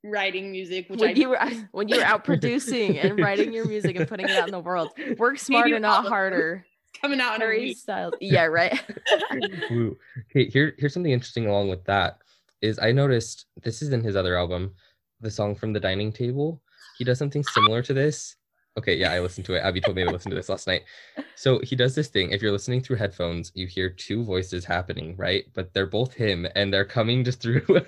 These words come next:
Speaker 3: <laughs> different earphones. Like, it's just two recordings coming in your different ears. And I thought that was so interesting when I heard it last night.
Speaker 2: That's so
Speaker 1: I
Speaker 2: cool.
Speaker 1: have so much to say about that. Logan. <laughs>
Speaker 3: For, for the people who can't see what's happening right now, Abby is, like,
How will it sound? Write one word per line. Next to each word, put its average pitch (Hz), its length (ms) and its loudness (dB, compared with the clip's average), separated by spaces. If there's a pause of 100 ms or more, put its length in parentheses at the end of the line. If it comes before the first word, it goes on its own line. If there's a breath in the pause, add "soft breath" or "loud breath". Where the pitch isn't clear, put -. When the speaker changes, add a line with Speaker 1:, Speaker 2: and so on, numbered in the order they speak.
(180)
Speaker 3:
<laughs> - 280 -14
different 104 440 0 (560 loud breath)
earphones. 104 800 0
Like, 95 260 -4 (400 loud breath)
it's 110 140 0
just 117 200 -2
two 110 160 0
recordings 104 480 0
coming 95 240 -4
in 92 80 -2
your 92 80 0
different 92 280 -4
ears. 95 200 -2
And 101 100 -6
I 98 60 2
thought 107 140 -6
that 110 100 0
was - 160 -6
so 107 340 0
interesting 104 440 -2
when 92 100 -2
I 101 80 2
heard 107 200 -2
it 113 120 0
last - 220 -6
night. - 220 -8 (140)
Speaker 2:
That's 208 220 -12
so 185 300 -6
Speaker 1:
I 359 100 0
Speaker 2:
cool. 311 160 -2
Speaker 1:
have 349 240 0
so - 400 -4
much 277 280 -4
to 302 120 -8
say 233 220 -2
about 202 320 -2
that. 185 240 0 (280 loud breath)
Logan. 262 540 2
<laughs> - 480 0
Speaker 3:
For, - 180 -4
for 117 120 4
the 107 100 2
people 110 340 0
who 123 120 2
can't 107 260 -4
see 90 160 -4
what's 98 180 2
happening 104 300 0
right 104 140 -2
now, 104 180 0
Abby 92 240 -2
is, 104 80 -2
like, 104 180 -4